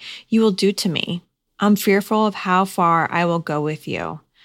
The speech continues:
You used to be a natural instinct that didn't matter to me.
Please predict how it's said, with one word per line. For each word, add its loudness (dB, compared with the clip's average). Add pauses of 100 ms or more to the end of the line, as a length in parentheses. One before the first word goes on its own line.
(300)
You 2
used 4
to 2
be 4
a 4
natural 2
instinct -2
that -2
didn't 4
matter 0
to -6
me. -4